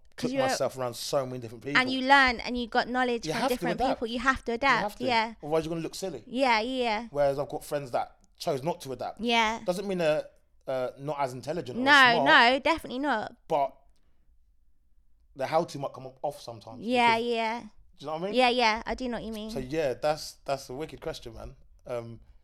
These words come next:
Speaker 1: it definitely affects black boys growing up.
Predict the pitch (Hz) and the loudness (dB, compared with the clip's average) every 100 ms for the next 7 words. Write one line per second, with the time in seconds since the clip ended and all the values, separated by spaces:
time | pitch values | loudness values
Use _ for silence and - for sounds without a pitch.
0 | _ - _ - - - 180 - 143 131 | _ -20 _ -20 -20 -4 -4 -2 -8 -4
1 | 139 - - - _ _ - _ _ - | -4 -4 -10 -12 _ _ -20 _ _ -20
2 | _ _ _ - - 131 117 127 110 120 | _ _ _ -10 0 0 0 -8 -6 -10
3 | 117 110 | -10 -12